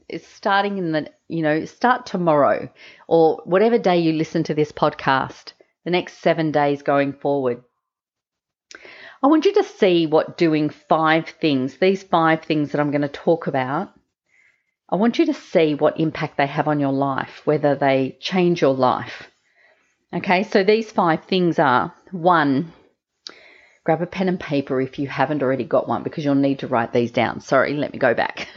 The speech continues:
<laughs> One, do a random act of kindness every day for the next seven days. Just one little random act of kindness. You know, it could simply be opening someone's door. If you're going through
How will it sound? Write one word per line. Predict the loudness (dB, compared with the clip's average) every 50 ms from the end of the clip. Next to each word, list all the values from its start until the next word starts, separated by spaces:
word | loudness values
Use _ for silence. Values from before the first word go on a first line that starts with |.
| 2 2 0 -4 -16
<laughs> | -14 -14 -12 -12 -12 -12 -4
One, | 0 2 4 4 4 2 0 -2 -6 -10 -20 -20 -20 -6 0
do | 2 4 4 4
a | 4 2
random | 2 2 2 2 2 2 0 0 -2 -4 -2
act | -4 -4 -4 -4 -4 -6
of | -6 -4 -6
kindness | -12 -6 -2 -2 0 0 0 -2 -2 -4 -6 -10 -8 _ 0
every | 0 0 2 0 0 0 2
day | 2 2 2 2 0
for | -2 -4
the | -4 -4
next | -4 -4 -6 -8 -6 -2
seven | -2 0 0 0 -2
days. | 0 -2 -2 -2 -6 -10 -12 -14 -20 -20 _ _ _
Just | 0 0 0 0 -2 -8
one | -4 0 2 2 2 2 2 2
little | 2 2 2
random | 2 2 2 2 2 -2 -4 -6 -6 -4
act | -6 -6 -6 -8
of | -12 -12
kindness. | -12 -8 -4 -2 0 0 0 -2 -4 -8 -12 -18 _ _ _ _ _ _ _ _ _ _ -20 -20 -10 _
You | 0 2
know, | 4 4
it | 4 2 0 -2 -4
could | -4 -6 -4
simply | -2 -4 -4 -2 -2 -2
be | 0 0 -2 -2 0 0
opening | 0 0 0 -2 -6 -6 -6 -6
someone's | -4 -4 -2 -2 -2 -2 -4 -2
door. | -2 0 0 0 0 -2 -6 -10 _ _ _ _ -20 -20 -20 -20 -20 _ _ -4
If | -4 0 0
you're | 0 0 2
going | 2 0 0 0 0 -2 -4
through | -6 -4 0 2 2 4 2 2